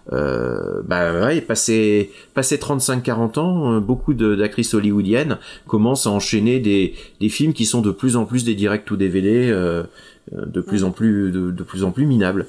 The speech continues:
Speaker 1: Euh,
Speaker 2: Si je puis,
Speaker 1: oui.
Speaker 2: euh, faire un détour, euh, hors du monde du cinéma,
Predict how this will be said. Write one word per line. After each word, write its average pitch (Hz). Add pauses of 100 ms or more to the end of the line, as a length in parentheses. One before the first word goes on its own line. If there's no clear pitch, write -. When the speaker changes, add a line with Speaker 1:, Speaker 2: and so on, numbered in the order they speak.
(580)
Speaker 1:
Euh, - (540)
Speaker 2:
Si 233
je -
puis, -
Speaker 1:
oui. 302
Speaker 2:
euh, 185 (920)
faire 254
un 202
détour, 208
euh, 170
hors 226
du 202
monde 202
du 190
cinéma, 180